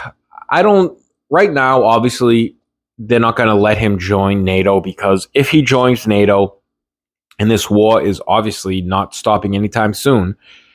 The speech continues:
then that would require us to get involved and, and other nato countries to get involved. And then that's it. That's World War Three. That is,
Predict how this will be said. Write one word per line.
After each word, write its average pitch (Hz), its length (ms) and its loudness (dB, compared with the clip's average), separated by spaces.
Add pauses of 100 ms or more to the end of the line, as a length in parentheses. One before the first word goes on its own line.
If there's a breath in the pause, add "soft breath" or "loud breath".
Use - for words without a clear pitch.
(220 soft breath)
then 123 240 2
that 131 300 -2
would 120 200 2
require 110 920 0 (800)
us 113 320 0
to - 160 -2
get 107 200 0
involved 113 520 0
and, 98 400 -6 (300)
and 113 100 -6
other 117 500 2
nato 120 440 2
countries 131 400 -4
to 110 60 -12
get 107 120 0
involved. 117 500 0 (380 soft breath)
And 120 180 0
then 123 100 0
that's 131 260 -4
it. - 320 -2
That's 120 300 -2
World 123 320 2
War 127 280 2
Three. 113 280 2
That 107 320 -2
is, 107 380 -2